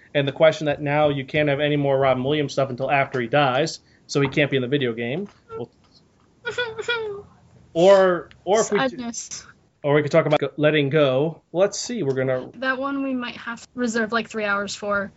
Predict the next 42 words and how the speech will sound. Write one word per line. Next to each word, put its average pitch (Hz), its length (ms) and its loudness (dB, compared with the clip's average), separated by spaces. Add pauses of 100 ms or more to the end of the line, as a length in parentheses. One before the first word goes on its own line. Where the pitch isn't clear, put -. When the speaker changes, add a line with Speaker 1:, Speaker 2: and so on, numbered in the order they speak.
(140)
Speaker 2:
I 240 100 4
might 247 180 6
have 269 160 0
to 285 80 -2
have 254 100 -2
my 226 140 -2
daughter 208 320 -2
on 196 120 -4
that 190 180 -4
one. 202 220 -8 (960)
Speaker 1:
Ooh, 139 300 -2
that 127 160 2
would 120 100 -4
be 120 100 -4
interesting. 117 680 -10
But 170 240 2
let's 202 260 2
see 214 260 0
now. 107 480 2
Let's 117 480 -6
roll 156 320 4
and 147 120 0
see 151 120 -2
what 160 80 0
we're 160 80 2
gonna 151 200 4
do. 123 340 2
So 120 160 -4
for 127 80 -4
those 170 140 4
who 180 60 4
don't 185 100 0
know, 190 160 6
Dodecahedron 165 680 2
is 139 120 0
a - 20 -12
twelve-sided 156 500 6
object. 165 340 4
We're 139 100 0
gonna 139 140 2
use, 143 100 -4
we're 135 80 -2